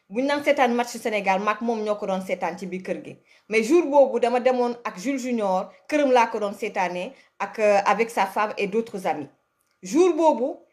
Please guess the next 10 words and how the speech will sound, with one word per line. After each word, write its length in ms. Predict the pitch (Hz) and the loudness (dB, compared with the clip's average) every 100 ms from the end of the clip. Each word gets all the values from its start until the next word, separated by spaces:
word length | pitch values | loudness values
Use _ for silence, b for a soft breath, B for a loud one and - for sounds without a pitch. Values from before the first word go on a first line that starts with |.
| _ 214 | _ -8
match 420 | 247 320 - 330 | -4 -4 -2 -2
bi, 340 | 262 269 247 - | 0 -2 -4 -10
stress 300 | 339 339 247 | -2 -2 0
bi 120 | 262 | -2
tax 180 | 269 269 | 0 0
na 80 | 240 | 0
ba, 300 | 202 220 - _ _ _ _ 214 | 0 -2 -4 _ _ _ _ -2
euh, 440 | 214 208 202 196 - - | 2 2 2 0 -2 2
ndeysaan, 500 | 233 262 262 214 247 - _ _ _ - | 4 4 2 -2 -6 -14 _ _ _ -6
euh, 380 | 190 190 185 | -2 0 0